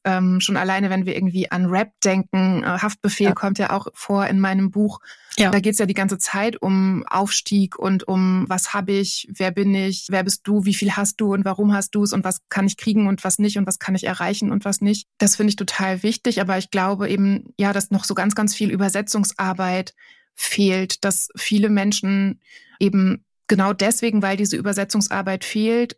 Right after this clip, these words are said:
Speaker 1: auch denken, dieser Mythos der Leistungsgesellschaft stimmt. Das finde ich so wichtig. Ich glaube, wenn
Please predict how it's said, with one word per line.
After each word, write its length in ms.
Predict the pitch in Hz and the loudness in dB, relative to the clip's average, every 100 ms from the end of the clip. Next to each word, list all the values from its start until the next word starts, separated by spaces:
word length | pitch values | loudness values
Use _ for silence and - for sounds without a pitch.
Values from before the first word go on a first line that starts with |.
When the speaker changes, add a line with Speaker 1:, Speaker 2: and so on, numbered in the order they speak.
| - | -4
Speaker 1:
auch 180 | 202 - | -4 -2
denken, 800 | 208 202 226 214 208 208 208 202 _ - | 0 2 2 2 4 4 2 -2 _ 0
dieser 200 | 202 196 | 2 4
Mythos 360 | 196 220 214 | 2 2 0
der 100 | 208 | -2
Leistungsgesellschaft 880 | 196 196 208 202 196 190 - 98 - | -2 -2 -2 -2 -2 -4 -2 -4 -4
stimmt. 520 | - - 208 180 - _ - | -2 2 2 2 -4 _ -2
Das 220 | 208 - | 0 2
finde 200 | 214 190 | 2 2
ich 120 | 185 | 0
so 140 | 180 | -2
wichtig. 380 | 190 185 - 185 | -4 -4 -4 -6
Ich 120 | - | -4
glaube, 180 | - 190 | -2 0
wenn 240 | 202 196 | 2 2